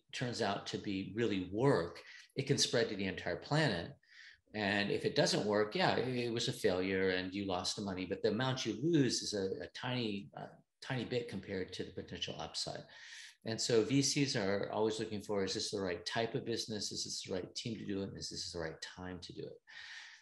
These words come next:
And then there's a very specific procedure they follow. Uh, I call it the venture capital model, but you can call it whatever you want. It's just, you don't give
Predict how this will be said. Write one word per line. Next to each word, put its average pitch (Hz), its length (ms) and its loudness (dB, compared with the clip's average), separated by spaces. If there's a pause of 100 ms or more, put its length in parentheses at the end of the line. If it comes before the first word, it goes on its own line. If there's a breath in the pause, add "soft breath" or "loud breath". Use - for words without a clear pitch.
And 110 120 2
then 123 140 4
there's 120 260 6
a 110 140 4
very 123 300 4
specific - 880 0
procedure 151 420 2
they 98 140 4
follow. - 640 -4
Uh, 92 240 -6
I - 180 -4
call 101 200 0
it - 80 -4
the 98 60 -6
venture 92 200 -4
capital 87 300 -8
model, 92 260 -4
but 90 80 -2
you 95 60 0
can 98 80 -12
call 110 160 0
it 113 60 2
whatever 95 200 0
you 82 140 -6
want. 92 360 0
It's - 160 -8
just, - 200 -8 (240 loud breath)
you 131 100 6
don't 143 300 4
give 110 520 4